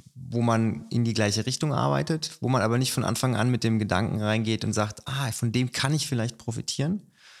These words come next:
Es ist schön, es ist ein netter Nebeneffekt, wenn man davon profitieren kann, aber in erster Linie soll's eine Win-Win-Situation sein oder eine Win-Win-Win-Situation, wenn man den potenziellen Kunden noch mit reinnimmt, weil man will ja für seine Kunden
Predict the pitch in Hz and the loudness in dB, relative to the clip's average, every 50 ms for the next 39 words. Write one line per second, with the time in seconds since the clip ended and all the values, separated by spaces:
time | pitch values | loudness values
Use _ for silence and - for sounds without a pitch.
0 | - _ _ _ - - 127 123 - - - 180 202 180 139 - 120 - - 127 | -20 _ _ _ -2 0 2 4 4 4 4 4 4 4 2 2 2 2 2 2
1 | 123 120 110 113 107 113 139 175 180 139 110 - - 107 98 - - 110 107 110 | 2 2 2 2 2 2 2 2 2 2 0 0 -2 -4 -4 -4 -4 -2 0 0
2 | 113 110 104 104 95 104 101 - - 113 107 - - 110 - - - - - 110 | 2 2 2 2 2 0 0 0 -2 -4 -4 -4 -6 -8 -8 -8 -6 -4 -4 -2
3 | 104 101 - 104 95 95 104 101 - - - 127 - - 123 123 120 123 123 117 | -4 -4 -4 -4 -2 -2 -2 -2 -2 -2 -2 0 0 0 0 0 2 2 0 2
4 | 107 117 120 120 - - - - - - - - _ - 117 117 110 117 117 113 | 2 2 2 2 0 -2 -2 -4 -10 -18 -20 -16 _ -2 -2 0 2 2 2 2
5 | 123 151 160 143 135 - 123 120 113 - - - 113 117 120 107 117 120 123 120 | 2 2 2 2 0 2 0 0 0 0 0 0 0 0 2 2 2 2 2 2
6 | 120 120 120 117 110 113 127 139 135 117 120 117 110 127 147 160 135 131 - 117 | 2 2 2 2 2 2 2 2 2 2 2 2 2 2 2 2 2 2 2 0
7 | 120 113 - - 127 117 117 117 120 113 110 117 110 101 - - - - 117 123 | 0 0 2 0 2 2 2 2 2 2 2 0 -2 -2 -4 -4 -2 0 0 2
8 | 123 - - 120 110 113 - - 156 170 160 - 123 113 113 - 113 104 101 101 | 2 2 2 2 0 0 0 0 -2 -2 -2 -2 -2 -2 0 0 -2 0 0 2
9 | 101 107 113 120 131 131 - 113 110 110 110 110 104 117 127 131 135 131 127 127 | 2 2 2 0 0 0 0 0 0 2 2 0 0 0 2 2 4 2 2 0
10 | - - - - - - - - - _ _ - - 135 131 139 131 131 123 - | -2 -8 -16 -18 -20 -20 -20 -20 -20 _ _ -2 0 2 4 4 4 2 2 2
11 | - 139 131 123 131 131 127 127 123 - - _ _ | 0 0 2 2 2 2 2 0 -2 -4 -10 _ _